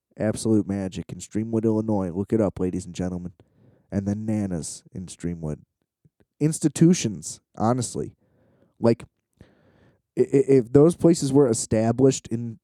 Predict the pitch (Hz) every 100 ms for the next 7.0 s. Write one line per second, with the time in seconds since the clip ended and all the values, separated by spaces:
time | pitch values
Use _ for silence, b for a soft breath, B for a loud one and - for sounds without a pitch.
0 | - 117 113 107 - 113 120 160 175 _
1 | _ _ _ - 113 131 120 120 - _
2 | _ _ _ _ - 123 123 110 120 127
3 | 113 117 123 120 127 123 120 120 - 120
4 | 123 120 104 98 131 92 117 185 165 147
5 | 131 101 123 196 143 156 139 147 120 110
6 | - 110 98 107 104 90 92 104 101 82